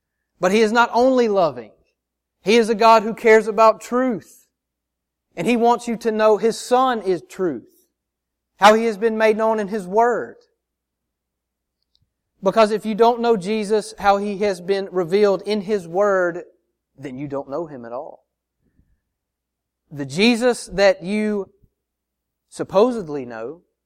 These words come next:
is a figment of your imagination. Somebody you've made up. He's a Jesus that makes you feel warm and fuzzy inside, maybe. He accepts you for who you are.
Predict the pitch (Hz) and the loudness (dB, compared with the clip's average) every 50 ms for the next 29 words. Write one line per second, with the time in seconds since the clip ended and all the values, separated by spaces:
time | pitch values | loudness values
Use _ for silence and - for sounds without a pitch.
0 | _ _ _ _ _ _ _ _ _ _ _ _ _ _ 160 160 160 147 - - | _ _ _ _ _ _ _ _ _ _ _ _ _ _ -4 -4 -4 -6 -8 -12
1 | 160 156 - - 143 139 143 147 151 160 165 165 - _ _ _ - 180 160 160 | -14 -14 -10 -10 -10 -8 -8 -10 -10 -10 -10 -12 -14 _ _ _ -12 -10 -10 -8
2 | 170 170 175 175 180 180 180 180 180 180 196 190 196 202 214 - - 180 - _ | -6 -6 -6 -6 -4 -4 -4 -4 -4 -4 -6 -8 -10 -10 -10 -12 -16 -20 -20 _
3 | _ _ _ _ _ - 135 127 123 135 139 139 147 165 170 160 170 175 175 185 | _ _ _ _ _ -16 -14 -10 -8 -8 -8 -8 -8 -10 -10 -10 -8 -6 -4 -4
4 | 185 180 196 214 220 - - _ _ _ _ _ _ _ _ _ _ _ _ _ | -2 -2 -4 -6 -6 -8 -12 _ _ _ _ _ _ _ _ _ _ _ _ _
5 | _ _ _ _ _ _ _ _ _ _ _ _ _ - 156 160 156 156 139 143 | _ _ _ _ _ _ _ _ _ _ _ _ _ -6 -6 -4 -4 -6 -6 -6
6 | 170 185 180 180 208 202 196 - - 185 190 185 185 175 160 - - - _ _ | -6 -4 -2 -4 -4 -4 -4 -6 -4 0 2 4 6 4 4 2 -2 -14 _ _
7 | _ _ _ _ _ _ _ _ _ _ _ _ _ _ _ _ _ _ _ _ | _ _ _ _ _ _ _ _ _ _ _ _ _ _ _ _ _ _ _ _
8 | _ _ _ - 143 151 156 151 - - 170 - - 190 185 180 185 180 175 170 | _ _ _ -10 -6 -6 -6 -6 -8 -12 -14 -8 -4 -2 0 0 0 0 0 -2
9 | 147 120 - _ _ _ _ _ _ _ _ _ _ 127 127 123 131 139 143 143 | -4 -8 -12 _ _ _ _ _ _ _ _ _ _ _ -14 -10 -10 -8 -8 -10
10 | 135 135 - 160 151 147 135 131 120 120 110 104 - - 107 107 104 101 101 104 | -12 -10 -10 -8 -8 -8 -10 -12 -16 -16 -18 -20 -18 -16 -16 -16 -16 -18 -18 -20
11 | 107 107 101 104 101 _ _ _ _ _ _ _ _ _ _ - 131 131 131 131 | -20 -20 -20 -20 -20 _ _ _ _ _ _ _ _ _ _ -12 -12 -12 -10 -12
12 | 135 - - - 165 170 170 - - 170 156 127 - 139 123 135 170 131 151 175 | -14 -16 -8 -4 -4 -4 -4 -4 -10 -14 -14 -12 -12 -16 -16 -14 -14 -14 -14 -12
13 | 165 139 131 131 147 165 - | -10 -8 -8 -8 -10 -12 -16